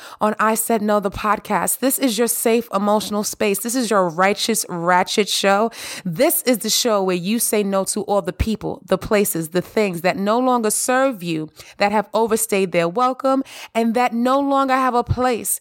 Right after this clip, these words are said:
in your life. And that is including things that you give from you to you. Oh, yes.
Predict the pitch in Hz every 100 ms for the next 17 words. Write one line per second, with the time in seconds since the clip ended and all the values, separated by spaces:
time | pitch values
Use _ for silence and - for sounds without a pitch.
0 | - - - 240 233 240 240 226 220 262
1 | 269 294 320 320 302 262 285 285 302 269
2 | 262 - 294 285 226 247 - 277 208 262
3 | - 269 254 240 226 - 254 214 175 -
4 | 320 381 330 359 156